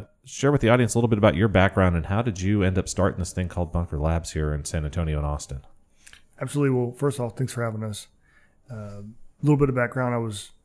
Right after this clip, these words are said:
Speaker 2: I call myself a Texan. I've lived in Houston, Dallas, Austin, and San Antonio. But, uh,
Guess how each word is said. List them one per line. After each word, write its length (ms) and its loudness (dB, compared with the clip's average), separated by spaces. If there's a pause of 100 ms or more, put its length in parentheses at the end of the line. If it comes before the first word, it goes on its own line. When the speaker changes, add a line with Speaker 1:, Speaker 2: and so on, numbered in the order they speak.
Speaker 2:
I 160 -10
call 160 -6
myself 300 -4
a 40 -12
Texan. 440 -8
I've 240 -8 (160)
lived 240 4
in 220 -2 (200)
Houston, 400 -2
Dallas, 460 -6
Austin, 340 -6
and 180 -6
San 160 -8
Antonio. 500 -6 (600)
But, 340 -8
uh, 200 -10